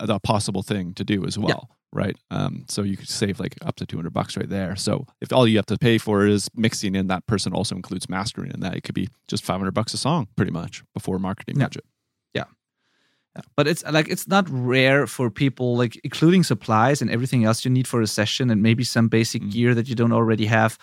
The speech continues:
Speaker 2: It's not uncommon, or it's, like, the, the standard basically for self-recording bands to spend,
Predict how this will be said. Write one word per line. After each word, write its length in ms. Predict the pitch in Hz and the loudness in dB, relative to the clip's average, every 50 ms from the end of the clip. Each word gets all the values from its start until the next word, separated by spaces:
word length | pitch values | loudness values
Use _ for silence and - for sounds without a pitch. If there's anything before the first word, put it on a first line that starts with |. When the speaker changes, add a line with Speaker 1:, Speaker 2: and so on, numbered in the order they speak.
| _ _ _ _ _ _ _ _ _ | _ _ _ _ _ _ _ _ _
Speaker 2:
It's 180 | - 123 - - | -6 -6 0 4
not 160 | 131 131 147 170 | 6 6 6 6
uncommon, 560 | 160 123 - - 120 120 127 131 127 127 - - | 4 2 2 2 2 4 4 2 2 0 -2 0
or 160 | 120 113 107 | 0 0 0
it's, 180 | 104 - - | 0 -2 -2
like, 140 | - 110 107 - _ _ _ _ _ _ _ _ _ _ - | -2 -2 -2 -4 _ _ _ _ _ _ _ _ _ _ -10
the, 80 | - - _ | -10 -10 _
the 160 | - - - | -10 -10 -10
standard 420 | 113 - 120 117 139 156 120 110 - | 0 2 4 4 6 4 2 0 0
basically 440 | 107 110 104 - 117 - - 117 | 0 -2 0 -2 -6 -6 -4 -4
for 300 | 107 - 117 117 113 104 - _ _ _ _ _ _ _ _ _ _ _ _ _ | -4 0 2 4 4 2 2 _ _ _ _ _ _ _ _ _ _ _ _ _
self-recording 880 | - - - 139 131 127 - - 117 - - 131 123 120 120 113 113 110 | -8 0 4 4 4 4 2 -2 -6 -2 0 2 4 4 6 4 4 4
bands 520 | - - 120 120 117 117 120 117 - - - _ _ _ _ _ _ _ _ _ _ - | 4 4 4 6 6 6 4 2 0 -4 -10 _ _ _ _ _ _ _ _ _ _ -6
to 120 | - 123 | -4 -4
spend, 640 | 110 - - - 127 123 120 117 120 117 113 - | -4 -4 2 4 4 6 6 6 4 4 2 -2